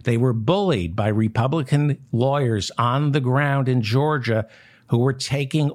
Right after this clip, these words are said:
orders from Rudy Giuliani, who was taking orders from the president. Okay? That is against the law. It is, it is against the law to solicit a crime. It is against the law to solicit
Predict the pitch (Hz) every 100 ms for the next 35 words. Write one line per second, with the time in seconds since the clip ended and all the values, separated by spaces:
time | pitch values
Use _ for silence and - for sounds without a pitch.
0 | 160 165 170 147 139 131 127 127 123 131
1 | 135 110 123 127 117 107 107 113 110 110
2 | 107 - 110 110 107 110 107 113 104 107
3 | 107 107 - 120 110 95 62 - - _
4 | - 92 110 117 180 - - - 107 139
5 | 143 147 135 135 139 - 139 135 151 127
6 | 127 123 101 123 - _ - 131 131 139
7 | 127 117 - - - 110 113 147 170 -
8 | - 139 139 143 131 131 107 - - 147
9 | 131 127 160 202 - 131 110 - - 117
10 | 113 - 151 143 98 120 127 - - -
11 | 131 127 127 117 131 156 - - 143 131
12 | 131 151 113 104 - _ _ _ - 127
13 | 117 - - 127 156 185 - 196